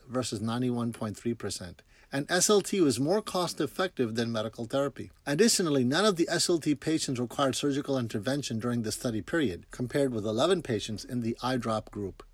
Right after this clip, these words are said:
I now offer patients the option of laser treatment either as a first-line therapy or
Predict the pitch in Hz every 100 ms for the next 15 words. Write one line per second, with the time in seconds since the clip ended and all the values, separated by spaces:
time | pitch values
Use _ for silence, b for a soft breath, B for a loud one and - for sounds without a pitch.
0 | - - 160 185 220 175 180 - 160 156
1 | - 170 185 - 123 127 - 139 - 175
2 | - 190 - 110 123 160 196 190 - 202
3 | 185 175 - 156 175 156 139 131 117 110
4 | - 202 - 156 135 165 185 - 120 117
5 | b - 143